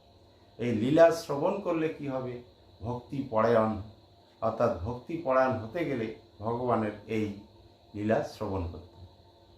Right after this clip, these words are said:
তাই বশিষ্ঠ মুনি, আহ, ভগবান রামচন্দ্রকে বললেন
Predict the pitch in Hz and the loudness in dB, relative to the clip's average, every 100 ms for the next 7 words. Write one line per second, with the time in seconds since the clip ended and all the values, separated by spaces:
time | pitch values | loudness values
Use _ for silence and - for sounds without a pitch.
0 | - - - - - 98 101 95 92 - | -20 -20 -20 -20 -12 -2 0 0 -4 -12
1 | - _ - - _ - 104 147 156 - | -20 _ -20 -20 _ -12 -8 -6 -6 -2
2 | 143 127 120 110 - - - - _ _ | 2 4 2 0 -8 -20 -20 -20 _ _
3 | _ - 113 107 101 107 113 110 101 101 | _ -6 0 0 0 0 4 4 4 2
4 | 139 - 139 143 139 139 104 110 131 113 | 2 -2 -2 -2 -2 -6 -4 -2 2 0
5 | 101 | 0